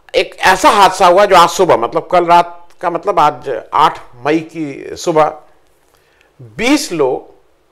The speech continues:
migrant labor पैदल चले।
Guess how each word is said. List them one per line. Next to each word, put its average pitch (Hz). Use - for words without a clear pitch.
migrant 185
labor 147
पैदल 151
चले। -